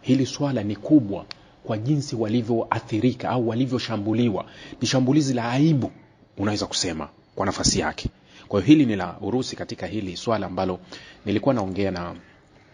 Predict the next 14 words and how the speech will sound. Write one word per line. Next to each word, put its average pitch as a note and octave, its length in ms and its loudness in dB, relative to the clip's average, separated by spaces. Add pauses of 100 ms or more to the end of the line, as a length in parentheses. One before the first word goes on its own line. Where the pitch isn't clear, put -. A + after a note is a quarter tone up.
(360)
mdau G#2+ 260 2
wangu A2 340 2
ambaye F#2 220 -2
tulikuwa F#2 280 -4
tumezungumza. G2 680 0 (220)
Eh, F#2 260 0 (440)
nilimwa-, G#2 360 2
mimi C3 220 4
binafsi A#2 320 -2
nilimjibu F#2+ 500 -4
nikamwambia, F#2+ 640 -6 (500)
"Mkono A2 300 0
wa G2+ 60 2
Marekani G2 800 0